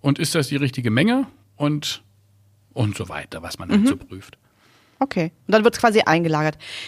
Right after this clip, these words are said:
Speaker 2: Gibt's bei den Produkten einen bestimmten Ort, wo sie gelagert werden? Also steht die, äh,
Speaker 1: Das
Speaker 2: Fünf-Minuten-Terrine
Speaker 1: Lager.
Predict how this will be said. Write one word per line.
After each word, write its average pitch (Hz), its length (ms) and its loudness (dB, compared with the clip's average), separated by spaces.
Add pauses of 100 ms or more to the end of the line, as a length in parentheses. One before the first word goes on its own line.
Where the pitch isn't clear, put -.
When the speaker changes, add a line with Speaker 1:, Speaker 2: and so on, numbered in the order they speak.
(320)
Speaker 2:
Gibt's - 180 0
bei 214 80 6
den 196 160 4
Produkten - 420 -2
einen 170 160 0
bestimmten 165 480 -2
Ort, 190 300 6
wo 269 40 10
sie 240 120 4
gelagert 240 480 2
werden? 262 240 6
Also 180 180 2
steht 202 300 2
die, 180 340 4
äh, - 60 -10
Speaker 1:
Das 170 120 -4
Speaker 2:
Fünf-Minuten-Terrine 196 640 4
Speaker 1:
Lager. - 260 -4